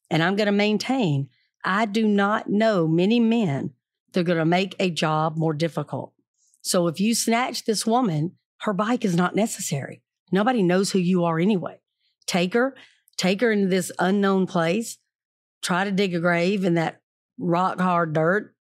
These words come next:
and get on with, with your life. This person didn't do this. This person took the time to get her drive her thirty-something miles from the house, take her bike and put it in one place, take her helmet, put it in another.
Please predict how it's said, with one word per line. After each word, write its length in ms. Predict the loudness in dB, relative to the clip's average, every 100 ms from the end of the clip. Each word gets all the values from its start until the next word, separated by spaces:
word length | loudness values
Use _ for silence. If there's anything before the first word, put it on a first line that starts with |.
| -2
and 260 | 0 0
get 160 | 0 0
on 160 | 2 2
with, 140 | 0 -2
with 140 | -2
your 140 | 0
life. 420 | 0 -2 -4 -6 -10 _ _ _ -2
This 220 | -2 0
person 360 | -2 0 0
didn't 200 | 2 2
do 160 | 2 0
this. 360 | -2 -6 -14 -20 _ _ _ _
This 220 | 0 0
person 400 | 0 -2 0 -2
took 200 | 0 -2
the 60 | -2
time 460 | -2 0 0 -2 -4 _ _ _ _ _
to 460 | -2 2 2 -2 -6 -6
get 260 | -2 -2 0
her 420 | 0 0 -2 -6 _ _ _ _ _ _ _ _ _ _ _ _ _
drive 420 | -2 0 2 0 0
her 140 | 0
thirty-something 760 | 2 0 2 -2 -4 -4 -2
miles 340 | 0 0 -2 -2
from 100 | -2
the 80 | 0
house, 440 | 0 0 -4 -8 _ _ _ _
take 220 | -2 -2
her 80 | 0
bike 340 | 0 0 0 -2
and 120 | -2
put 120 | 0
it 80 | 0
in 160 | 2
one 160 | 2 0
place, 460 | 0 -2 -2 -6 -14 _ _
take 200 | -4 -2
her 120 | 0
helmet, 440 | 0 2 0 -2 -2
put 140 | -2
it 120 | 0
in 100 | 0
another. 520 | 0 0 0 -2 -6